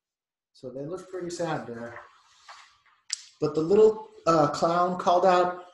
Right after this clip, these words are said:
"Here's another engine coming, a little blue engine, a very little one,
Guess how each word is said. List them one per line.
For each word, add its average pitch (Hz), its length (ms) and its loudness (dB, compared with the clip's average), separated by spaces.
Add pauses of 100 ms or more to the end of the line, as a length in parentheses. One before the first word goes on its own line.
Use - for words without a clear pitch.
(100)
"Here's 269 220 6
another 269 340 6
engine 233 280 4
coming, 196 540 0 (220)
a - 60 -4
little 233 280 2
blue 233 240 2
engine, 127 560 0 (140)
a 123 140 -4
very 143 380 6
little 127 280 2
one, 131 460 -2